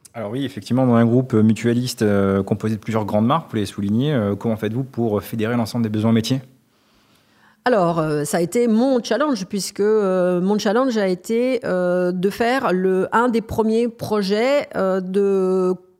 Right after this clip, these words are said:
Speaker 2: COVEA, si l'on peut dire, puisque la direction des achats a été quelque part pilote.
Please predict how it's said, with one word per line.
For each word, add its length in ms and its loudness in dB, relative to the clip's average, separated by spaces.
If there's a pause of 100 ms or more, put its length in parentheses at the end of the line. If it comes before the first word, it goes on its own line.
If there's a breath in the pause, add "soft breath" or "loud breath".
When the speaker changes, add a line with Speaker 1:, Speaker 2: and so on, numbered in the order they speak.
Speaker 2:
COVEA, 440 2
si 200 -8
l'on 120 -2
peut 120 -6
dire, 260 -4
puisque 260 -10
la 160 0
direction 480 -4
des 160 -2
achats 280 -2
a 100 0
été 180 -2
quelque 300 -4
part 180 -6
pilote. 380 -2